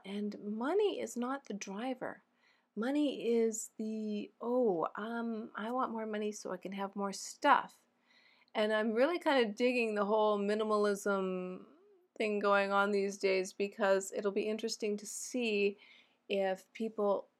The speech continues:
have such an important, uh, you know, attachment with money and stuff anymore. I don't know. It'll be interesting to see,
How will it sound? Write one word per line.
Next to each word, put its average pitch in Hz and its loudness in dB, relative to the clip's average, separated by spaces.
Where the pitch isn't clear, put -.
have 202 4
such - -2
an 202 -4
important, 196 -6
uh, 180 -4
you 214 -6
know, 190 -4
attachment 214 -6
with 185 -2
money 190 -4
and 175 -10
stuff - -4
anymore. 160 -8
I 202 4
don't 202 4
know. 165 4
It'll 202 0
be 202 2
interesting 196 -6
to - -14
see, 156 -4